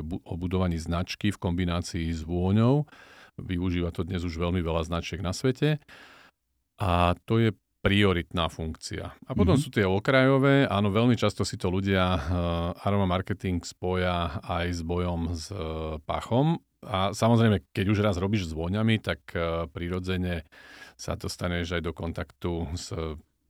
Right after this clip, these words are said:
Speaker 1: riešením problémov s pachmi a na to sú, myslím, že veľmi dobré riešenie. Minimálne teda, už sme to tu asi spomenuli, že my pracujeme prioritne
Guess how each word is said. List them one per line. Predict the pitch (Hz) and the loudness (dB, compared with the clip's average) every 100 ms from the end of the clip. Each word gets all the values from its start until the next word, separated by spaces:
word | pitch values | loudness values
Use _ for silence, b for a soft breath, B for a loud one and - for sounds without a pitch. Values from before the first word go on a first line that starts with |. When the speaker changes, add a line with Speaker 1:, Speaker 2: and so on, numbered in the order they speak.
| _ | _
Speaker 1:
riešením | - 104 95 92 101 95 82 | -10 -4 -2 0 2 2 0
problémov | 85 80 90 85 82 80 80 82 - b b b | -2 -2 0 0 0 0 -2 -4 -10 b b b
s | - | -18
pachmi | - 87 82 120 139 175 - _ | -2 0 2 4 6 4 0 _
a | - 90 80 | -2 0 2
na | 80 85 | 0 -2
to | 90 | -4
sú, | - - 92 90 82 - | -4 -2 0 0 -2 -4
myslím, | 95 87 95 | -4 0 0
že | 85 | 0
veľmi | 82 85 | -2 -2
dobré | 95 90 87 | 0 -2 -2
riešenie. | 80 85 - 127 117 | -2 -2 0 2 2
Minimálne | 98 101 110 127 131 110 104 | 2 4 8 8 8 6 4
teda, | 104 98 85 80 _ _ _ - - - _ _ _ _ _ _ _ | 4 2 2 -2 _ _ _ -20 -20 -20 _ _ _ _ _ _ _
už | - 98 98 | -4 -2 0
sme | 95 | 0
to | 95 | 0
tu | 95 | 0
asi | 87 - | -2 -2
spomenuli, | - 87 98 98 98 92 | -4 -2 0 2 2 2
že | 90 85 82 82 | 0 -2 -2 -4
my | 82 85 | -6 -6
pracujeme | 85 85 92 82 | -6 -4 -4 -4
prioritne | 85 85 82 85 - 82 | -4 -4 -4 -6 -4 -4